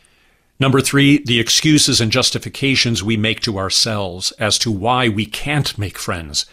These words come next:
with unrighteous mammon. "I've got to hold on to this. I can't do this."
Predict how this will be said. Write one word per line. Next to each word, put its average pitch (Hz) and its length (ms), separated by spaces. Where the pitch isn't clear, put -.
with 110 140
unrighteous 101 580
mammon. 98 300
"I've 82 100
got 151 120
to 131 60
hold 104 220
on 95 140
to - 80
this. 117 280
I 107 60
can't 131 320
do 98 140
this." 101 320